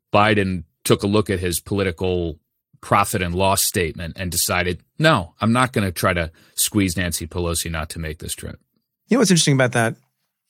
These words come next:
Speaker 2: I was talking to some very high-ranking government officials in the last week.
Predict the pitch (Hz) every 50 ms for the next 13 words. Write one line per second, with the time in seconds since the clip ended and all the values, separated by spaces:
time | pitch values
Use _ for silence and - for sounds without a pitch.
0 | _ - - 165 190 185 170 - - 151 147 139 127 120 - 120 117 117 - -
1 | 220 233 208 170 123 131 135 117 120 120 120 120 117 107 104 113 107 104 117 117
2 | 107 110 107 104 98 - 113 101 - 117 120 117 - - - _ _ _ _ _
3 | _ _ _ _ _ _ _ _ _ _ - 131 120 117 110 113 113 110 110 107
4 | - _ _ - 101 107 101 104 - -